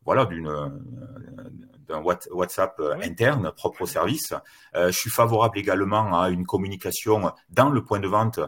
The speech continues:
Speaker 1: avec des outils, des entreprises qui peuvent nous accompagner, comme par exemple Steeple, hein, ce qui est, qui est très largement diffusé, euh,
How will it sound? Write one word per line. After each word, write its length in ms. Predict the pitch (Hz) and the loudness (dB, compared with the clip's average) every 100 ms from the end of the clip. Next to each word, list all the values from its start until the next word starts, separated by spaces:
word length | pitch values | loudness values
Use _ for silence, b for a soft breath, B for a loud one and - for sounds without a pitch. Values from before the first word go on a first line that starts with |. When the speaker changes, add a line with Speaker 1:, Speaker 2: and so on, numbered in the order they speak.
| b b - | b b -2
Speaker 1:
avec 300 | 82 95 90 | 0 0 0
des 160 | 95 | -2
outils, 340 | 98 - 175 180 | -4 -8 -8 -6
des 180 | 90 92 | -4 -2
entreprises 520 | 90 98 - 175 110 | -4 -6 -6 -4 -4
qui 100 | - | -2
peuvent 140 | 104 | -2
nous 160 | 101 92 | 0 -2
accompagner, 520 | 90 90 87 95 170 | -4 -2 -2 -2 -2
comme 180 | 185 85 | -4 -4
par 80 | 78 | -4
exemple 180 | 80 80 | -6 -10
Steeple, 460 | - 95 131 104 | -12 -4 -2 0
hein, 160 | 101 127 | 0 0
ce 80 | - | -4
qui 240 | 80 78 | -6 -6
est, 60 | 76 | -6
qui 100 | 82 | -12
est 100 | - | -8
très 140 | 104 | -4
largement 360 | 90 90 85 85 | -2 -4 -6 -6
diffusé, 460 | 78 - 90 92 | -8 -16 -4 -2
euh, 100 | 80 | -2